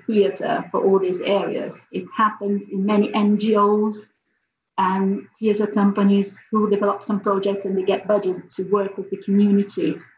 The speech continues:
doing these projects. What makes far more interesting, because I think it addresses better what's going on <laughs> at that particular time, not just the creating a fantasy of idyllic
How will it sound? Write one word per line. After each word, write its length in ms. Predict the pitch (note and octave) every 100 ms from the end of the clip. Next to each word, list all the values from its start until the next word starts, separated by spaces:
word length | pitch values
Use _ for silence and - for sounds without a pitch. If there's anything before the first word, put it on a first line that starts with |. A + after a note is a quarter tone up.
| -
doing 220 | F3+ F3
these 160 | F3 -
projects. 580 | E3+ D3 C#3+ - - _ _ _ _ -
What 140 | C4
makes 260 | C#4 C4+ - _ _
far 180 | D4 D4+
more 180 | C#4 C4
interesting, 760 | B3+ C4 - F#3+ - D#3+ E3+ -
because 360 | F3+ F#3 G3 G3
I 120 | G#3
think 300 | G3+ G#3+ G#3
it 120 | G#3
addresses 600 | G#3+ - G#3 G3+ - G#3 -
better 640 | - A3 F#3+ G#3 F3+ G3 - _ _ _ _
what's 300 | G#3+ - -
going 340 | - A3 A3 G3+
on 240 | F#3+ G3 - - _ _
<laughs> 280 | _ _ -
at 220 | A3 F#3
that 300 | A3 A3 -
particular 440 | G#3 - G#3 F#3
time, 380 | F3+ D#3+ - - _ _ _ -
not 300 | F#3+ - G3
just 200 | G#3 -
the 100 | G3+
creating 400 | - F#3+ G#3+ F#3+
a 40 |
fantasy 580 | - G#3 G3+ G3 F#3 F#3+
of 200 | F#3 F#3
idyllic 720 | F#3 F3+ F#3 F#3+ F#3 F#3